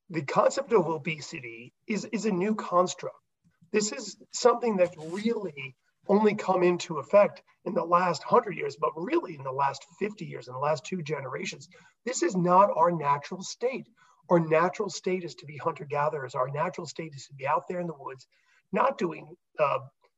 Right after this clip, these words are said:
what is it, ten thousand steps you're supposed to do, doing closer to twenty thousand steps. This is our natural state, and this is what we strive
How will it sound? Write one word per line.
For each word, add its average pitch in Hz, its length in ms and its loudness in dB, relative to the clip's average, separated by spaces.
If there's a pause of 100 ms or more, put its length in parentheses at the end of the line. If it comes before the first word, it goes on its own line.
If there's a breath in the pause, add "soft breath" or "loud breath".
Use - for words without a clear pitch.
(180)
what 185 120 2
is 151 80 -2
it, - 240 -10
ten 190 180 2
thousand 170 360 2
steps 185 280 -2
you're 180 120 -6
supposed 180 300 -8
to 170 80 -8
do, 185 260 0 (320 loud breath)
doing 214 320 2
closer 185 320 2
to 180 80 -6
twenty 233 400 0
thousand 123 400 -8
steps. - 420 -12 (600 soft breath)
This 233 240 0
is 233 160 -4
our 170 180 2
natural 156 460 -2
state, 196 340 -6
and 143 140 -14
this 170 180 -6
is 170 100 -6
what 147 220 -8
we 147 140 -14
strive 165 500 0